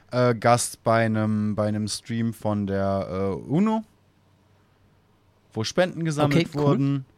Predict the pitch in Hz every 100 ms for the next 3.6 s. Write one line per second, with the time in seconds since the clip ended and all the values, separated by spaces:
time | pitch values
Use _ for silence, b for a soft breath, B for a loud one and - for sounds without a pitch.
0 | _ _ _ 139 120 90 113 - 113 117
1 | 120 117 120 120 123 120 110 - 104 98
2 | - 156 151 131 135 117 107 101 98 95
3 | 143 190 - 175 170